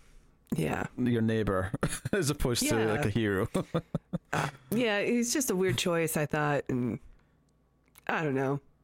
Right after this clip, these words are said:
Speaker 1: It, what do you think of the movie? <laughs>
Speaker 2: I think I like it more than you do, but I, it's not because I think it's good <laughs> necessarily. I just, like, I think the nineties to solve it, I think there's just enough of it clicks into place where I kinda had fun with it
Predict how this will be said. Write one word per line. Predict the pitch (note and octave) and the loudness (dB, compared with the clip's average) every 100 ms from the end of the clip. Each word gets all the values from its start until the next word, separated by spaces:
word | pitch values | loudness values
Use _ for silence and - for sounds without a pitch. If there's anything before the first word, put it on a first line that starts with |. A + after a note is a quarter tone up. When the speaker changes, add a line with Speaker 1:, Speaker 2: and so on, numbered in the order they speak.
| _ | _
Speaker 1:
It, | A3+ B3+ - | -2 -2 -2
what | A#3+ A#3 | -2 0
do | |
you | G3 F3 | 0 0
think | D3+ D3 | -2 -2
of | |
the | D3 | -2
movie? | D3 D3+ E3 - A4 | 0 0 0 -2 -6
<laughs> | - - C4 - - - - - | -8 -6 -6 -4 -10 -10 -8 -2
Speaker 2:
I | |
think | C#4+ F4 | 0 2
I | D#4+ | 2
like | A#3 G3+ | 2 4
it | E3+ | 4
more | D#3 | 4
than | B2+ | 4
you | G#2+ A2+ | 4 2
do, | D3 F#3 F#3+ - | 2 2 0 0
but | C#3+ | 0
I, | D#3 C#3+ | 2 2
it's | D#3+ | 2
not | F#3+ | 2
because | D#3+ D3 A#2+ | 2 2 2
I | |
think | G#2 F#2+ | 2 2
it's | F2 | 2
good | - B2+ A2+ - - - F5+ F5 | 2 0 0 -2 -4 -2 2 2
<laughs> | E5 C6+ - | 2 0 0
necessarily. | D3 C#3+ D3 - A2 D3 E3+ D4+ | 0 0 0 2 2 2 2 2
I | E3+ | 2
just, | D3+ E3 - F3 F#3+ F#3 F3+ | 0 -2 -4 -2 0 0 2
like, | D3 D3+ | 0 0
I | E3 | 0
think | E3+ F#3 F#3+ - - | 0 0 0 -4 -2
the | C3+ | 0
nineties | C#3 D3 C3+ D#3 C#3+ | 2 2 2 0 2
to | D3+ | 0
solve | - B2+ B2+ A#2 | 2 2 2 0
it, | A2 | 0
I | A#2 | 0
think | A2+ B2+ - | 0 0 0
there's | - A#2+ A#2+ | 0 2 2
just | C#3 C#3+ | 0 0
enough | C3+ D#3+ | 0 2
of | E3 D3+ | 0 0
it | |
clicks | - C#3+ C3+ | 0 -2 0
into | C3+ - | 0 0
place | - A#2+ A2+ - | 2 2 2 2
where | A2 | 2
I | G#2 | 2
kinda | - A2+ A2 | 0 0 0
had | G#2+ G2 | 0 0
fun | G#2+ G#2 | 0 2
with | A2 A2 | 2 2
it | A2+ | 0